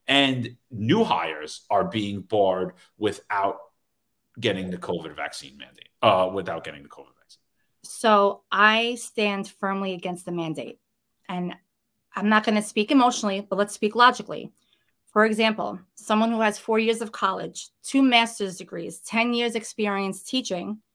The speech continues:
Speaker 2: cannot not return back to a classroom because of the vaccine. Where covid is not being spread through the schools anymore.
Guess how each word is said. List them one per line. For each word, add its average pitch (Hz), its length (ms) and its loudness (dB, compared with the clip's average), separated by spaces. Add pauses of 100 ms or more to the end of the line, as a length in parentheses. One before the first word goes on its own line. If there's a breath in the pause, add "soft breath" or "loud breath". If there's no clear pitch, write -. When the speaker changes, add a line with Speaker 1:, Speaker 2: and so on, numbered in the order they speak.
(380)
Speaker 2:
cannot 214 560 4
not 226 340 4
return 214 380 -2
back 202 260 0
to 196 100 -4
a 185 40 -2
classroom 180 640 -2 (640)
because 208 300 -2
of 180 100 -4
the 180 80 -4
vaccine. - 520 -10 (1300)
Where 196 540 2 (1040)
covid 240 280 4
is 208 140 2
not 208 260 4
being 262 160 2
spread 226 300 0
through 233 80 -2
the 233 100 0
schools 208 320 -2
anymore. 185 500 -6